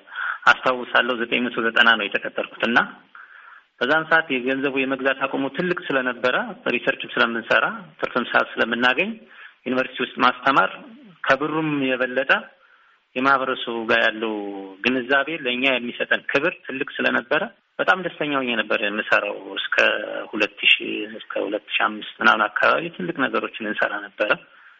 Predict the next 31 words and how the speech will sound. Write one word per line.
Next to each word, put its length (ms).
ስናስተምርም 640
በጣም 240
ደስተኛ 280
ሆነን 200
ነበር 180
የምናስተምር። 640
ተማሪዎችንም 840
እኛ 240
ሞዴል 280
ሆነን 220
እንትን 220
ስለምንል 420
የእኛ 340
ተማሪዎችንም 640
እኛን 300
የሚሰጡን 480
ክብር፣ 420
የትምህርት 540
ስንሰጣቸው 600
አቀባበላቸው፣ 1040
ለእኛ 280
የሚሰጡን 520
ክብር 220
ትልቅ 280
ነበር 320
እና 220
እኛን 260
እንደ 180
ሞዴል 280
ነበር 220
የሚወስዱን። 460